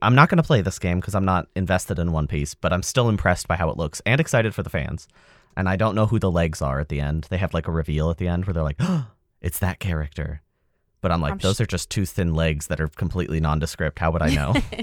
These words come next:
Speaker 2: <laughs> I'm sure the fans would be like, "Oh my God,
Speaker 1: It's
Speaker 2: that's this person."
Speaker 1: it's J-, J-, it's Jambalaya.
Speaker 2: <gasps>
Speaker 1: There probably is
Speaker 2: You
Speaker 1: a
Speaker 2: know
Speaker 1: character in that series called Jambalaya.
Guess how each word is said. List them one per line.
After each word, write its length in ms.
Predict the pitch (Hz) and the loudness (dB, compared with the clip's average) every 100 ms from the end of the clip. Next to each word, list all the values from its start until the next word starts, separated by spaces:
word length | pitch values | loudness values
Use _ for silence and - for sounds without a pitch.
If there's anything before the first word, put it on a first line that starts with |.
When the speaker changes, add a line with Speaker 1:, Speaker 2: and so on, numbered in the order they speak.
| - | -12
Speaker 2:
<laughs> 380 | _ _ _ - | _ _ _ -4
I'm 120 | 240 | -4
sure 180 | - 294 | 0 0
the 120 | 262 | -2
fans 520 | - 226 220 220 208 | -2 0 2 0 -2
would 120 | 202 | -6
be 120 | 202 196 | -4 -2
like, 220 | 190 - | -2 2
"Oh 120 | 277 | 2
my 180 | 240 226 | 4 4
God, 540 | 254 233 214 202 185 _ _ _ - | 4 6 6 4 0 _ _ _ 0
Speaker 1:
It's 60 | 220 | 2
Speaker 2:
that's 240 | 220 - | 2 2
this 240 | 277 - - | 2 2 2
person." 680 | 240 214 - 196 175 175 - 131 | 2 2 0 -2 -2 -6 -2 2
Speaker 1:
it's 260 | 143 - _ _ _ - - | 2 2 _ _ _ -20 -8
J-, 160 | - - - | -6 -6 4
J-, 320 | 156 143 135 90 | 8 8 8 6
it's 300 | 131 - - | 4 4 2
Jambalaya. 1160 | 143 143 139 151 147 143 139 135 135 120 98 - _ _ _ _ 294 | 8 8 10 12 12 12 12 10 10 10 6 2 _ _ _ _ -8
Speaker 2:
<gasps> 280 | 349 320 - - | -8 -8 -16 -4
Speaker 1:
There 100 | - | 2
probably 260 | 214 190 85 | 4 4 4
is 100 | 98 | 0
Speaker 2:
You 40 | 165 | 0
Speaker 1:
a 20 | |
Speaker 2:
know 60 | 101 | 0
Speaker 1:
character 300 | 85 87 80 | 0 -2 -2
in 100 | 80 | -2
that 160 | 80 - | -2 -2
series 240 | 82 80 | -4 -2
called 160 | - 294 | 2 2
Jambalaya. 480 | - - - 117 | 2 2 2 2